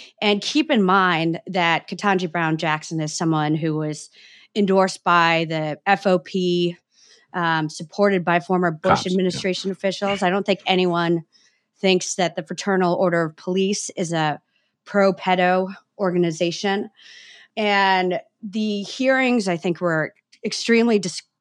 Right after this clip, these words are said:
Speaker 1: disgraceful, um, for Republicans like Lindsey Graham, Josh Hawley, Tom Cotton, Ted Cruz. It was sort of a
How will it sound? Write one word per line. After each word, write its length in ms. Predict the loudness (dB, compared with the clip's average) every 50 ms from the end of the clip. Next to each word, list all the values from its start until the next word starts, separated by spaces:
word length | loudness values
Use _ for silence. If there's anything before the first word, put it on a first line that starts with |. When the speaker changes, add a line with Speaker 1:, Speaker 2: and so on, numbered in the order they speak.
| _ _ -8
Speaker 1:
disgraceful, 880 | -6 -6 -6 -4 -4 -2 -2 -2 -2 -4 -4 -2 0 0 0 -2 -4 -10 -10 _
um, 260 | -2 0 2 2 0 0
for 140 | -2 -4
Republicans 800 | -2 -2 -4 -4 -4 -2 -2 -2 -2 -2 -2 -2 -2 -2 -2 -2 -2
like 320 | -2 0 0 -2 -4 -6 -4
Lindsey 360 | 0 2 2 2 0 -2 -4
Graham, 560 | -4 -4 -4 -2 0 0 0 0 -2 -2 -4 -6 -10 -20 -20 -20 -20 -20 -20 _ _ _
Josh 300 | -6 -4 -4 -2 -4 -6
Hawley, 680 | -2 0 2 4 4 2 2 0 -2 -2 -2 -4 -4 -6 -8
Tom 240 | -6 -4 -4 -4 -4
Cotton, 840 | -4 -2 0 0 2 2 0 0 0 0 2 0 0 -2 -2 -6 -10
Ted 260 | -8 -6 -6 -6 -6 -4
Cruz. 580 | -2 2 2 4 4 4 4 4 2 0 -2
It 60 | -4
was 160 | -8 -8 -6 -4
sort 160 | -4 -4 -4
of 80 | -4
a 220 | -4 -6 -6 -8